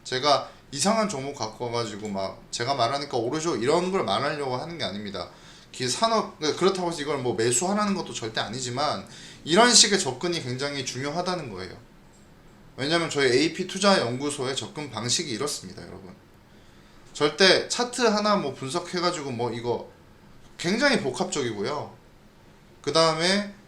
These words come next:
뭐 찌라시 들어가지고 삼백 프로 간다 이런 거 없습니다. 그렇지만 꾸준히 쌓아가다 보면 뭐죠?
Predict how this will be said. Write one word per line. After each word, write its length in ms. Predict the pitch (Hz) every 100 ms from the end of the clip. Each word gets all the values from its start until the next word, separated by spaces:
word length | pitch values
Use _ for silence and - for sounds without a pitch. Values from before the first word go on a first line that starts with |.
| - -
뭐 380 | 123 117 98 - 120
찌라시 400 | - 226 240 214
들어가지고 400 | 180 170 151 147
삼백 300 | 147 247 262
프로 160 | - 185
간다 240 | 123 117
이런 260 | - 180 202
거 60 |
없습니다. 500 | 120 - 170 113 87 - - - - - - -
그렇지만 720 | 156 170 - 160 175 196 196 - - - -
꾸준히 360 | 226 240 226
쌓아가다 580 | 202 226 226 214 208 190
보면 200 | 180 165
뭐죠? 340 | 101 117 190